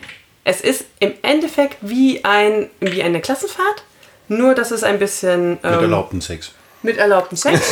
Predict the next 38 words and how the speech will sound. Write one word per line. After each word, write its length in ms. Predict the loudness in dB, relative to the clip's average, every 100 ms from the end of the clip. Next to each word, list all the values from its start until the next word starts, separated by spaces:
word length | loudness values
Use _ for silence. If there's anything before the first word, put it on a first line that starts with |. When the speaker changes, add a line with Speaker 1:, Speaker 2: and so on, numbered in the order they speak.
| 2 2
Speaker 1:
und, 160 | 2
und 100 | 2
dass 160 | 4 2
halt 160 | 2
niemand 320 | 2 2 2 0
komisch 280 | -2 0
guckt, 180 | -2 0
wenn 140 | 0 2
man 160 | 0
plötzlich 320 | 0 -2 -2
nackt 200 | -2 0
an 120 | 0 -2
einem 160 | -2
vorbeiläuft. 600 | -2 0 0 0 0 -2
Das 120 | -6 -6
ist 160 | -6
ja 160 | -4 -2
vollkommen 460 | 0 0 0 0
normal. 480 | 0 0 2 0 -2 -6 -18 -20 -20 -8 2
Ähm, 300 | 2 4 2
das 180 | 0 -2
ist, 220 | -6 -2
also 200 | -2 0
da 140 | 0
hat 180 | 0 -2
auch 120 | -4 -4
eigentlich 360 | -2 -2 -4 -2
niemand 400 | 0 2 2 2
Hemmung, 400 | 2 4 2 2
weil, 320 | 4 4 0 -10 -20 _ -10
keine 240 | -2 0
Ahnung, 340 | 2 2 2 0 -2
jeder 320 | 0 2 2
hat 100 | 0
schon 140 | 0
mal 100 | 0
Brüste 360 | 0 -2 -2 -2
gesehen. 560 | 0 2 4 4 0